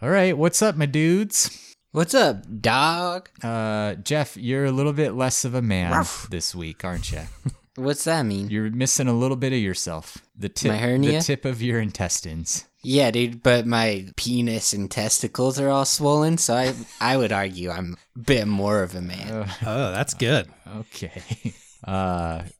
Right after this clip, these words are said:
Speaker 1: well, that's not the direction I was going with that. Anyway,
Speaker 2: Uh,
Speaker 1: Jeff got a hernia
Speaker 2: It's
Speaker 1: operation.
Speaker 2: gotten a lot better. I can laugh a bit more.
Speaker 1: Uh-huh.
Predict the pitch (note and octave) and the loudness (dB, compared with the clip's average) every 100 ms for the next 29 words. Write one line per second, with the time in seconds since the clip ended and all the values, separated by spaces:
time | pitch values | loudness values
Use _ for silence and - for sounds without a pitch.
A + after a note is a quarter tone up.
0 | - G#2 D3 - - G#2+ G#2+ - C#3 F#2+ | -6 -2 -2 -4 -8 -6 -6 0 0 0
1 | G#2 G2+ A2 G#2+ - A2+ G2 F#2 G2 - | -2 -2 -2 0 0 2 2 0 0 -2
2 | - A#2 G#2+ F2+ E2+ - F2 F#2 - - | 0 0 2 0 -4 -6 -6 -6 -10 -10
3 | - - - - C3 G3 A2 E2 F2 G#2 | -8 -8 -10 -8 -4 -2 0 0 -2 -2
4 | G#2+ B2 C#3 - D#3+ E3 D3 - D#3+ D3+ | -2 -2 -2 -2 -2 -2 -2 -2 0 2
5 | C#3 G#2+ G2 F#2 F#2 F2 F#2+ F2 D3 - | 2 4 2 2 0 -2 0 2 2 0
6 | G2+ G#2+ A2+ _ E3+ F#3+ G#3+ B3+ A3+ A3+ | -2 -4 -8 _ 4 4 2 2 4 2
7 | F#3 D#3 C#3+ C3+ C#3 D3+ - - B2+ C#3 | 2 2 4 4 2 0 -4 -6 -2 0
8 | - C#3 C3 C3+ C#3+ D3 C#3 C#3+ C3 C#3+ | 2 2 4 2 0 -4 -2 -2 0 0
9 | D3+ D#3 - - F#2 F2+ | 0 -2 -6 -8 -6 -4